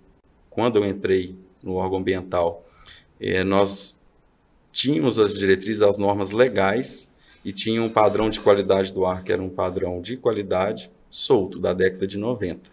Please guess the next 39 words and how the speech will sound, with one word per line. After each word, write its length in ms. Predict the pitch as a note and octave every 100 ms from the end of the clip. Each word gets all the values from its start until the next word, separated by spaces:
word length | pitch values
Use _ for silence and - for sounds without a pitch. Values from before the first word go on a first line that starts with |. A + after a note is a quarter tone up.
| _
sobre 340 | - - F#2 G2
o 40 |
olhar 320 | F#2+ F#2+ B2
da 140 | A2 G2
década 360 | F2+ F#2 F2+
de 120 | F2 F#2+
noventa. 320 | A#2+ G#2+ - _ _ _ _ _
Então, 500 | - - G2+ A2 C3 - _ _ _ -
eh, 560 | F#2+ G2 G2 G2 F#2
foi 220 | - A#2
necessário 460 | A#2+ A#2 A2+ G#2 G2+
revisar 280 | G2+ G2 G#2
todas 260 | E3 F3 D#3+
as 100 | C3
normativas 840 | A#2+ A2 G2+ - G2 F#2 F#2 -
que 160 | - G2+
in-, 240 | G2+ G2+ - -
in-, 440 | G2 G2 F#2+ F#2+ F#2+
eh, 580 | F#2+ F#2+ F2+ F2 - -
impactavam 480 | F#2 G2+ - G2 F#2+
diretamente 840 | A2 C#3+ D#3 C3+ G#2+ G2 G2 - _ _ _ _ -
nas 640 | G#2 G2 G2 G2 G#2 -
chaminés 680 | C#3+ E3 B2 G2+ A2+ C3+ G#2
ou 220 | G2+ G2
nas 220 | G2+ G2
fontes 340 | - B2 C#3+ B2
emissoras, 580 | G#2 - F#2+ B2+ A2
né, 140 | G#2 A#2+
mais 160 | G2+
conhecido 320 | - G2 G2 -
como 140 | G2+
as 80 | F#2+
chaminés, 440 | F#2+ F#2+ A#2 G2
as 200 | F#2 F#2
vias, 260 | G#2+ A2+ F#2
os 140 | -
canos 220 | F#2+ F#2
de 40 | -
descargas. 480 | F2+ F#2 A2 A#2